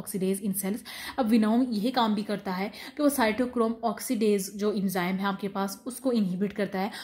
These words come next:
और आप पहले भी पढ़ चुके हैं कि cytochrome oxidase वो एंजाइम है जो सेलुलर रिस्पायरेशन के लिए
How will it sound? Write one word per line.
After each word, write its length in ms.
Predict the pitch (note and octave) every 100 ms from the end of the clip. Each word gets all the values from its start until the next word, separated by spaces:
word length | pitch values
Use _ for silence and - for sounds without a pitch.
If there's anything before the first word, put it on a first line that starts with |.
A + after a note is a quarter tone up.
| - A3+
और 80 |
आप 140 | A3 G#3+
पहले 160 | G#3+ A3+
भी 60 |
पढ़ 180 | A3+ A#3
चुके 180 | G#3+ A3+
हैं 120 | A3+
कि 100 | A3+
cytochrome 540 | G3 F#3+ G#3+ A3 A3 F#3+
oxidase 380 | A3+ G3+ G3+
वो 100 | G3
एंजाइम 400 | G3+ G3 F#3+ F3+
है 100 | F3+
जो 100 | G3
सेलुलर 340 | G3+ G3+ F#3+ G3
रिस्पायरेशन 560 | G3 - F3 F3 F#3+
के 80 | F#3+
लिए 220 | F#3+ G#3+